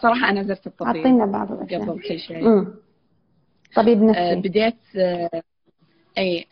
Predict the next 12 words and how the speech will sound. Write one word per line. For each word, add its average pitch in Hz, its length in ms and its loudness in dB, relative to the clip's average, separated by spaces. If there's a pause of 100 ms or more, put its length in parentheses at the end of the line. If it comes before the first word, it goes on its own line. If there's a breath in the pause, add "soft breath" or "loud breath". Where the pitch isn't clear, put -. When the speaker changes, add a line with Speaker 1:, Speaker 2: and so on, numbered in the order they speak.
Speaker 1:
آه، 180 160 -2
بديت 190 380 -4
أيضًا 196 340 -4
يعني، 160 920 -6 (1120)
يعني 196 320 2
قبل 220 220 2
كنت - 220 -4
أكابر 190 480 -6
إني 175 180 -6
ما 180 200 -4
أخذ 185 200 -12
الأدوية، 170 680 -10